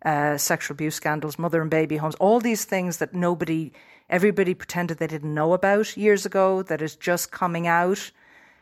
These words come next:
And it's just, and people, and we look back and say, "How do we not see, how do we not do anything about that? How did we not see that? That was going on under our noses." I think the housing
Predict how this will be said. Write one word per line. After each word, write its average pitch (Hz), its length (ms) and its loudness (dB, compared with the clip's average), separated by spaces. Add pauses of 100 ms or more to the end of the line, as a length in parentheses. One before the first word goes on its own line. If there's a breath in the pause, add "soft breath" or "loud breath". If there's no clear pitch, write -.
(120)
And 170 140 0
it's 160 140 0
just, 175 280 0
and 170 160 0
people, 185 260 0
and 175 120 4
we 180 100 6
look 185 180 2
back 175 220 0
and 165 100 -4
say, 170 100 -2
"How 175 280 2
do 175 100 -2
we 175 100 -2
not 165 240 -2
see, - 120 -4
how 165 200 0
do 175 100 -2
we 165 140 -6
not 151 220 -6
do 175 160 0
anything 151 360 -2
about 139 280 -4
that? 127 140 -4
How 170 200 2
did 156 160 -6
we 160 100 -4
not 156 220 -4
see 185 340 -2
that? 127 320 -2 (320 loud breath)
That 170 200 2
was 175 140 -6
going 170 280 -2
on 165 120 0
under 156 260 -2
our 151 60 0
noses." 147 560 -6 (100)
I 170 200 2
think 175 360 -4 (380 soft breath)
the 151 80 -4
housing 165 600 0